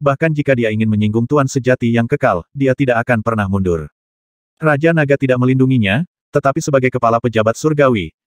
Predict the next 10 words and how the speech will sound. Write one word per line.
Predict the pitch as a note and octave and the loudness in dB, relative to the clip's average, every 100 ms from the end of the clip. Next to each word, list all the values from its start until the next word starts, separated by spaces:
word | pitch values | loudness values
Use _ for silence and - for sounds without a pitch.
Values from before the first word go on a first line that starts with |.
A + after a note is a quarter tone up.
| - | -4
dia | C3 A#2 | 0 2
harus | A#2 B2 | 0 -2
melindungi | B2 A2 A2 A#2+ | -2 0 0 0
setiap | C#3 C3+ C3 | -2 -2 0
makhluk | B2+ A#2+ B2 | 0 -2 -2
hidup | - D3 A#2+ | -2 0 0
di | A#2 A2 | 0 0
alam | B2+ B2+ | 2 0
semesta | - B2 B2 A2+ | -2 -4 -4 -2
surgawi. | G2 A#2 G#2 F2+ E2+ | -2 -2 0 0 0